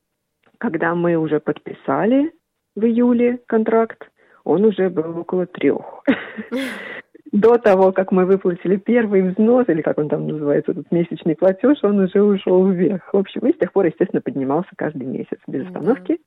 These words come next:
Speaker 2: Катя попыталась обратиться в свой банк, чтобы ей снизили процент по ипотеке,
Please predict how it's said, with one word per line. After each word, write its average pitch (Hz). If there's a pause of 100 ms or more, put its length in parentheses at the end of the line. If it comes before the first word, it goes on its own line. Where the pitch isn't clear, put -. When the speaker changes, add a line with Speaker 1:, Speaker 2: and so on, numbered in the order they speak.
(640)
Speaker 2:
Катя 320
попыталась 294
обратиться 233
в -
свой 262
банк, 240
чтобы 196
ей 226
снизили 233
процент 247
по 220
ипотеке, 247